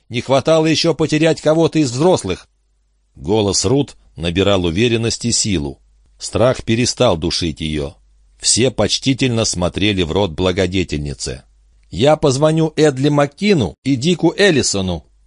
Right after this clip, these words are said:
Брайан, вернись домой и скажи Мэри, пусть сварит побольше кофе. Похоже, ночь будет длинной". Когда они расходились, мужчины,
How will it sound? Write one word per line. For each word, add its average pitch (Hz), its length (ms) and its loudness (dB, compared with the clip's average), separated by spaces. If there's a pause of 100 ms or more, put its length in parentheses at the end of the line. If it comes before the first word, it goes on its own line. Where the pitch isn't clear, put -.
(160)
Брайан, 139 420 2
вернись 143 440 2
домой 160 360 2
и 156 160 -2
скажи 151 380 2
Мэри, 165 320 4
пусть 170 300 0
сварит 165 480 2
побольше 156 460 2
кофе. 123 440 0 (380)
Похоже, 151 580 2 (240)
ночь 143 300 0
будет 151 320 2
длинной". 104 580 -4 (540)
Когда 82 380 -2
они 87 180 -2
расходились, 87 800 -2 (260)
мужчины, 87 680 0